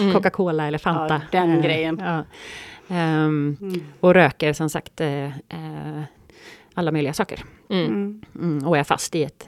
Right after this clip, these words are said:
Speaker 2: ett beroende.
Speaker 3: Mm.
Speaker 1: Mm.
Speaker 2: Och jag, jag tror, när jag läste den först så blev jag rädd för att den skildringen som det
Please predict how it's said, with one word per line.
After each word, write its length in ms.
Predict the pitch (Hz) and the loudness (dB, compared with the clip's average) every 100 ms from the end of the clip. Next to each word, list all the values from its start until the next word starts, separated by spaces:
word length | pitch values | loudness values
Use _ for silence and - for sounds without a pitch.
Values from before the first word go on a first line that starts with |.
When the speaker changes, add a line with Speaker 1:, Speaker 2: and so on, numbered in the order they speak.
| - | -10
Speaker 2:
ett 180 | 165 | -8
beroende. 320 | - - - - - _ _ | -6 -10 -10 -14 -18 _ _
Speaker 3:
Mm. 300 | 240 208 208 208 _ _ - | -2 -2 -2 -8 _ _ -6
Speaker 1:
Mm. 240 | 180 160 - | -4 -4 -8
Speaker 2:
Och 220 | - - | 0 4
jag, 280 | 196 180 180 - | 6 8 6 4
jag 180 | 196 190 | 0 2
tror, 200 | - 240 | 2 2
när 140 | 196 | 4
jag 100 | 190 | 4
läste 240 | 214 240 185 | 4 2 0
den 80 | - | -4
först 180 | 208 | -2
så 80 | - | 0
blev 240 | 226 220 170 | 2 4 4
jag 140 | 156 175 180 | 0 -2 0
rädd 360 | 233 254 240 262 | 2 0 -2 -2
för 300 | - 175 151 | 2 4 2
att 120 | 147 | -2
den 480 | 170 - 165 156 147 | -6 0 2 2 0
skildringen 800 | - 202 170 156 160 160 202 214 | 2 2 2 2 0 2 2 2
som 220 | 214 180 | 0 0
det 120 | 170 | -2